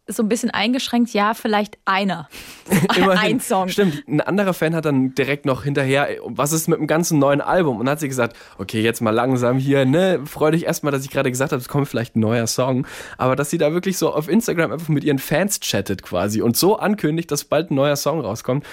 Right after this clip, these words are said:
Speaker 2: das fand ich schon cool.
Speaker 1: Also sie hat ja auch in Zeiten, ähm, von Corona letztes Jahr, ähm, auch schon gesagt, dass sie sich gerade musikalisch, kreativ so ein bisschen aufstellt und dass sie da irgendwie viel, viele Ideen hat und so, aber geliefert hat sie halt bisher noch nicht und, ähm,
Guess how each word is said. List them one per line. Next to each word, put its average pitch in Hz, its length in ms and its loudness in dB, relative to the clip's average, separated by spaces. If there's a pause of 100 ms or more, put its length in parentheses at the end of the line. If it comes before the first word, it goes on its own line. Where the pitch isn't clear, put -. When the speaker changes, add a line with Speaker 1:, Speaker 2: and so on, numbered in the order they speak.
(280)
Speaker 2:
das 139 160 -2
fand 196 180 0
ich 196 80 -4
schon 214 160 -2 (100)
cool. 143 220 -4 (400)
Speaker 1:
Also 208 140 2
sie 214 120 2
hat 226 140 0
ja 254 260 0
auch 214 120 -2
in 202 260 -2
Zeiten, 208 500 0
ähm, 190 540 -2
von 202 160 0
Corona 226 380 2
letztes 220 440 -4
Jahr, 202 360 0 (440)
ähm, 185 840 -2
auch 196 100 0
schon 202 180 0
gesagt, 196 360 -2
dass 196 100 -4
sie 202 120 -2
sich 196 180 -2
gerade 196 340 -2
musikalisch, 190 800 -4
kreativ 208 680 -2
so - 120 -6
ein 190 100 0
bisschen 196 320 -2
aufstellt 208 800 0
und 185 80 -4
dass 190 180 -2
sie 185 80 -6
da 180 100 -2
irgendwie 185 280 -2
viel, 190 400 0 (280)
viele 208 200 0
Ideen 208 500 2
hat 233 160 -2
und 214 140 -2
so, 226 120 2
aber 196 260 0
geliefert 208 460 -2
hat 220 140 -4
sie 214 100 -2
halt 185 140 -8
bisher - 240 -8
noch 165 140 -2
nicht 208 260 0
und, 190 300 0
ähm, 185 260 0